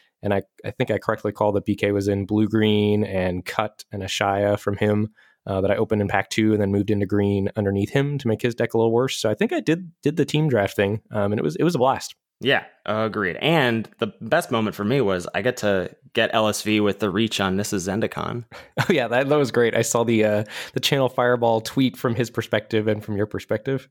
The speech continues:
Speaker 2: Yeah, yeah. So super, super fun event. Thanks for everyone who came and hung out and watched, and we will be doing more of those in the future.
Speaker 1: Yeah, and if you're interested in checking out the action and you missed it, it should be available in the videos on demand from all of our respective Twitch channels.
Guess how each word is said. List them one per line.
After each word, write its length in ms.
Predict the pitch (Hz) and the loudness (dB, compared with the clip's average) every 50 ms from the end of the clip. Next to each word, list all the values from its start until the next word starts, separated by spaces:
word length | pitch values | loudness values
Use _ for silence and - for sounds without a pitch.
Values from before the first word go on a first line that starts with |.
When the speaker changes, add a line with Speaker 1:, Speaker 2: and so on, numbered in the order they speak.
| _ - | _ -2
Speaker 2:
Yeah, 260 | - 95 85 76 76 - - | -2 0 0 -2 -4 -8 -12
yeah. 180 | 85 - - - | -10 -10 -8 -4
So 220 | - 135 135 - | 0 0 0 0
super, 520 | - - 180 165 165 160 151 156 147 - - | 0 0 0 2 2 2 2 2 2 0 -4
super 400 | - - - 180 185 156 160 143 | -6 -2 0 0 0 0 0 0
fun 180 | - 135 131 | 0 0 0
event. 300 | 123 110 117 117 117 107 | 2 2 2 2 2 2
Thanks 180 | - 123 127 - | 0 0 0 0
for 60 | 117 | 0
everyone 240 | 110 110 110 110 107 | 2 2 2 2 0
who 460 | 98 110 113 107 104 104 104 101 - - - | 0 0 0 2 2 2 0 0 -2 -4 -4
came 200 | - 117 110 110 | -2 0 0 0
and 80 | 107 | 0
hung 220 | 98 104 110 107 117 | -2 -2 -2 0 2
out 220 | 135 143 143 - | 2 2 2 2
and 100 | 104 110 | 2 2
watched, 340 | 113 117 117 110 - - - | 2 2 2 0 0 -2 -2
and 200 | 98 95 92 90 | -2 0 0 0
we 80 | 95 92 | -2 -2
will 120 | 92 92 | -2 -2
be 140 | 87 95 90 | -2 -2 -2
doing 220 | 92 95 92 90 | -2 0 0 0
more 180 | 92 95 101 104 | 0 0 0 0
of 60 | 101 | 0
those 240 | 101 104 107 104 120 | 0 0 0 0 0
in 60 | 120 | -2
the 60 | 120 | 0
future. 360 | - 160 185 185 - - - - _ _ - | 0 0 0 0 0 -4 -6 -8 _ _ 0
Speaker 1:
Yeah, 140 | 151 170 | 0 2
and 100 | 123 113 | 2 2
if 80 | 113 - | 2 0
you're 100 | 131 131 | 0 0
interested 360 | 143 139 - 147 139 - 127 | 0 0 0 0 0 0 0
in 100 | 123 123 | 0 0
checking 260 | - 143 131 - 117 | 0 0 0 0 0
out 100 | 117 113 | 0 0
the 80 | - 107 | 0 0
action 320 | 107 110 117 - - 123 | 0 0 -2 -2 -2 0
and 120 | 120 117 117 | 0 0 2
you 40 | 113 | 2
missed 220 | 117 127 - - | 0 0 0 0
it, 120 | 208 247 220 | -2 -2 -2
it 120 | - - | -4 -8
should 180 | - - 131 123 | -6 -4 -2 2
be 100 | 131 127 | 2 2
available 520 | 113 107 117 113 117 110 107 113 110 110 | 2 2 2 2 2 2 2 2 2 2
in 80 | 110 107 | 2 0
the 60 | 104 | 0
videos 320 | 101 107 107 104 101 107 | 2 2 2 2 2 2
on 100 | 104 104 | 2 2
demand 460 | 101 104 104 104 104 104 101 98 101 - | 2 2 2 2 2 2 0 0 -2 -2
from 180 | - 98 95 | -2 -2 -2
all 200 | 98 101 98 98 | 0 0 0 0
of 100 | 95 92 | 0 0
our 420 | 92 90 92 90 92 92 95 - - | 0 0 2 2 2 2 0 0 -2
respective 640 | 110 107 - - 113 - - - 104 98 98 92 - | -2 -4 -2 -2 -4 -4 -4 -4 -4 -4 -4 -6 -6
Twitch 240 | - - 101 - - | -4 -4 -4 -4 -4
channels. 420 | - 98 85 - - 123 - - | -6 -6 -6 -6 -6 -8 -10 -12